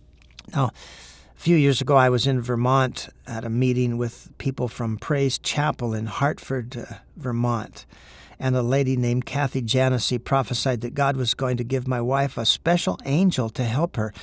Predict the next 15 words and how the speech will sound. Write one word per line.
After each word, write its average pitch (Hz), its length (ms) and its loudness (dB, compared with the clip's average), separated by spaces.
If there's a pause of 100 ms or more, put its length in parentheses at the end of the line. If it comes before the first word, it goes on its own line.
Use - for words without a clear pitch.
(400)
Well, 151 160 4
this 151 220 2
angel 165 360 4
has 131 180 0
helped 143 320 0 (280)
my 135 220 0
wife 127 300 0
find 156 480 2
things 117 360 -2
that - 160 -8
were 131 60 -4
lost, 120 520 -2
car 135 200 2
keys 117 500 -4
and 117 200 -6